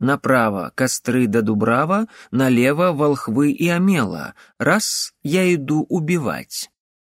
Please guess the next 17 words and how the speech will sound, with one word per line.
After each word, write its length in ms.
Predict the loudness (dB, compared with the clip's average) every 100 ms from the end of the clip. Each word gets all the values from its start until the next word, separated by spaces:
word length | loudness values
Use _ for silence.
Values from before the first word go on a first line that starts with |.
| _ _ _ _ -12
Дафф 560 | -6 -2 0 -2 -4 -8
выложил 640 | -2 2 2 2 0 -2
сон 420 | -2 -2 0 0
на 100 | -2
форуме, 640 | -2 -2 0 2 2 0
снабдив 560 | -4 -2 -2 0 0 0
замечанием, 800 | 2 2 2 0 0 0 0 0
что 180 | -2 -2
начитался 640 | 0 -2 -2 0 0 0
новостных 560 | 0 0 -2 -4 -4 -2
лент, 500 | 0 0 -4 -14 -20 _ -20 _ _ -2
но 140 | 0
в 80 | 0
комментариях 720 | 0 0 0 2 2 4 2
его 300 | 0 0 2
не 140 | 2 2
поддержали. 1040 | -2 -4 -2 -2 0 0 -2 -6 -12 -18